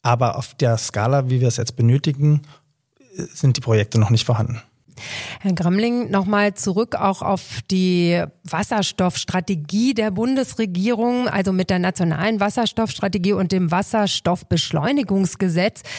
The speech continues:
Speaker 2: setzt die Bundesregierung eben auf Wasserstoff, eigentlich auch auf grünen Wasserstoff. Nun sagen ExpertInnen, ja, das ist alles viel zu langsam, wir brauchen mehr Tempo.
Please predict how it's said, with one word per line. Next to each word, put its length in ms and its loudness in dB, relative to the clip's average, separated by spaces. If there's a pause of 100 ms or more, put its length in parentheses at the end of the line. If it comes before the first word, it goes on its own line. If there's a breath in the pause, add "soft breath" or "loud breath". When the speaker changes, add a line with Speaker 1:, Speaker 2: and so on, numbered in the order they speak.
(120)
Speaker 2:
setzt 200 -2
die 40 2
Bundesregierung 840 0
eben 260 0
auf 520 -2
Wasserstoff, 720 -2
eigentlich 340 0
auch 220 -6
auf 260 -2
grünen 580 2
Wasserstoff. 720 -2 (460 loud breath)
Nun 200 4
sagen 260 2
ExpertInnen, 1120 -2 (220)
ja, 240 -2
das 220 -4
ist 240 -6
alles 240 -4
viel 160 -4
zu 140 0
langsam, 520 0
wir 120 0
brauchen 360 0
mehr 360 2
Tempo. 560 0